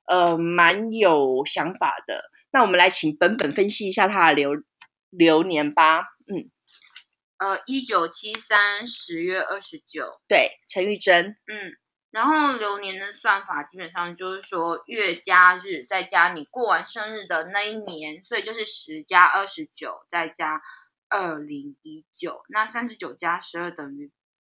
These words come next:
Speaker 2: 五十一，六，五一六，五加一等于六。那所以它最后呢是一个流年六的状态。那流年六基本上就是说，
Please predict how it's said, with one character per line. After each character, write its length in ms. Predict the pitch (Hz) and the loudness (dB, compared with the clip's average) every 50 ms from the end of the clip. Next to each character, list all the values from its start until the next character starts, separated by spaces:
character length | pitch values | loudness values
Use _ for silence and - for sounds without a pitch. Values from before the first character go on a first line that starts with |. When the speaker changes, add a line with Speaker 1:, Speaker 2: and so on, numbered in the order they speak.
| _ - | _ -18
Speaker 2:
五 120 | 160 151 | -18 -16
十 180 | - - 170 147 | -16 -14 -16 -14
一， 420 | - - 165 170 170 180 180 _ _ _ _ _ _ _ _ _ | -12 -10 -8 -8 -8 -10 -12 _ _ _ _ _ _ _ _ _
六， 240 | 175 175 160 - _ _ - | -16 -16 -16 -16 _ _ -18
五 140 | 151 147 170 | -18 -16 -14
一 180 | 175 180 185 185 | -12 -10 -8 -4
六， 300 | 190 185 160 - - - _ _ _ _ _ - | -4 -4 -4 -6 -10 -14 _ _ _ _ _ -18
五 100 | 165 160 | -8 0
加 200 | 190 202 208 220 | 4 4 4 4
一 100 | 233 240 | 2 -4
等 100 | 185 151 | -8 -10
于 140 | 143 147 151 | -12 -14 -12
六。 180 | 156 160 143 - _ _ _ _ _ _ _ _ _ _ _ _ - - - | -12 -12 -12 -12 _ _ _ _ _ _ _ _ _ _ _ _ -18 -4 2
那 160 | 254 294 294 302 | 6 6 6 6
所 140 | - 226 | 4 0
以 20 | 214 | 2
它 460 | 254 247 226 220 220 220 - 226 - | 6 8 10 10 10 8 4 0 -6
最 160 | - 254 240 226 | -8 -6 -6 -6
后 300 | 240 240 240 220 202 185 | -6 -4 -4 -4 -4 -4
呢 180 | 175 160 165 | -8 -12 -12
是 160 | 175 - 202 | -12 -10 -8
一 60 | 185 175 | -8 -8
个 100 | 175 160 | -8 -8
流 220 | 156 156 151 147 | -8 -10 -10 -12
年 320 | 151 151 151 151 156 170 | -12 -14 -14 -14 -14 -12
六 200 | 185 220 208 185 | -8 -6 -6 -4
的 100 | 175 165 | -6 -6
状 280 | 165 - 180 165 160 165 | -8 -6 -8 -8 -8 -8
态。 240 | 170 185 165 143 - - | -10 -10 -10 -10 -8 -6
那 160 | 233 240 220 | -6 -4 -4
流 180 | 208 190 175 165 | -4 -6 -8 -8
年 320 | 165 165 165 165 165 165 _ | -10 -12 -16 -16 -18 -18 _
六 240 | - 208 214 208 196 | -6 -4 -4 -4 -4
基 160 | 196 - 196 | -6 -10 -14
本 200 | - - 156 151 | -14 -14 -16 -16
上 360 | - - 214 196 190 180 175 175 | -8 -2 -2 -2 0 -2 -6 -8
就 180 | 170 175 196 | -8 -8 -8
是 220 | 190 - 196 185 185 | -8 -10 -12 -14 -14
说， 420 | - _ - 180 170 175 175 | -14 _ -10 -8 -8 -8 -10